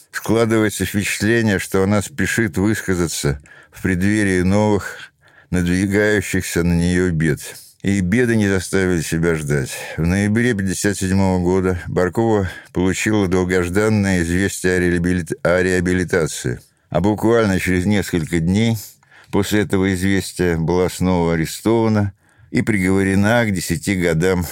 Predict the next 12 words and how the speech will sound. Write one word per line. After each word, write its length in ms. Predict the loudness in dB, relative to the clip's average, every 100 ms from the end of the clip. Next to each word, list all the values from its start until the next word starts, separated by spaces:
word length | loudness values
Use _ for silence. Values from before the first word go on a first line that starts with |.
| -4
лишения 760 | -2 0 0 0 0 0 -2 -6 -10
свободы. 600 | -4 -2 -2 -4 -4 -10 -12 -20 -20 -20 -14
Конец 340 | -4 0 0 -2
цитаты. 480 | -6 -4 -6 -6 -12 -16 _ _ _ _ -6
За 280 | -2 0
что? 400 | 0 -2 0 0 -2 _ _ _ _ _ -4
Уже 260 | 0 0
при 140 | 2 0
Хрущёве-то, 1080 | 0 0 2 2 2 2 0 -2 -4 -4 -10 -20 -20 _ _
в 80 | -2
самую 400 | 0 2 2 2
оттепель. 560 | 0 -2 -6 -2 -4